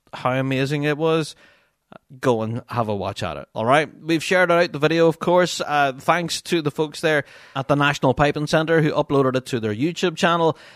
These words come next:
The full performance there of Callum Beaumont and his amazing Pibroch at the Glenfiddich, go and have a watch at it. Trust me, even if you're not a Pibroch fan,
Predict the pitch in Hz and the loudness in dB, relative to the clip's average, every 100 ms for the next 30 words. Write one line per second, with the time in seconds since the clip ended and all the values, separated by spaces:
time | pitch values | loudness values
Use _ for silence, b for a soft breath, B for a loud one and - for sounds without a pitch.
0 | B 160 139 - - 180 156 139 123 120 | B 0 4 6 8 6 2 0 0 -4
1 | - 127 117 113 b - - 143 160 131 | -2 0 0 -2 b -16 -4 0 0 2
2 | 120 117 113 - 104 101 95 _ _ 135 | 0 0 -2 -6 -10 -10 -14 _ _ -4
3 | 143 160 170 160 139 113 120 110 101 95 | 0 0 0 0 -2 -4 -4 -4 -6 -10
4 | 101 107 104 120 110 - _ _ _ - | -12 -10 -4 -2 -2 -6 _ _ _ 0
5 | 117 117 113 104 95 92 - 80 82 _ | 0 2 -2 -2 -4 -6 -6 -8 -10 _
6 | - 160 156 160 139 139 175 220 220 214 | 0 2 2 -2 -4 -4 -4 0 2 2
7 | 220 156 175 175 165 175 170 | 0 2 2 2 0 2 2